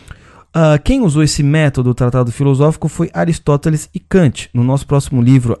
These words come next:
aqui do Teatro das Ideias, se você for ler o Ética Nicômaco, você vai perceber que não é um diálogo.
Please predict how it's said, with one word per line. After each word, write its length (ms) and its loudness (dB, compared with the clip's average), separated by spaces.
aqui 440 -4
do 140 -2
Teatro 400 -2
das 180 -2
Ideias, 380 0
se 140 -4
você 260 -2
for 180 0
ler 220 2
o 100 2
Ética 380 -2
Nicômaco, 500 0
você 240 -2
vai 140 0
perceber 640 -2
que 280 -2
não 240 6
é 60 6
um 100 4
diálogo. 580 2